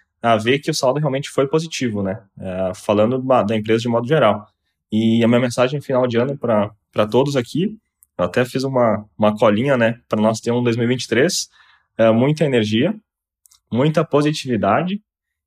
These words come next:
e, acima de tudo, um sorriso no rosto e motivado, porque o ano vai ser puxado e com certeza a gente vai conseguir entregar mais um ano de sucesso aí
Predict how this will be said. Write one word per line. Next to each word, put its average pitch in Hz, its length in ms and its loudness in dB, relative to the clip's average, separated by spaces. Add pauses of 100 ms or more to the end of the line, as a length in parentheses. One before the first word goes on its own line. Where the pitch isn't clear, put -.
(120)
e, 131 240 2
acima 143 360 2
de 151 120 0
tudo, 156 480 0 (500)
um 120 120 -2
sorriso 123 400 0
no 135 80 0
rosto 151 560 0 (100)
e 120 60 -2
motivado, 123 720 0
porque 123 260 -10
o 120 80 0
ano 123 180 0
vai 120 160 2
ser - 160 -8
puxado 127 540 -2 (280)
e 110 80 -4
com 127 160 0
certeza 139 280 -2
a 131 100 -2
gente - 80 -12
vai 131 100 -4
conseguir 123 340 -8
entregar 123 360 0
mais 123 240 2
um 127 100 -6
ano 123 200 -2
de 120 80 -8
sucesso 113 520 -4
aí 107 200 -4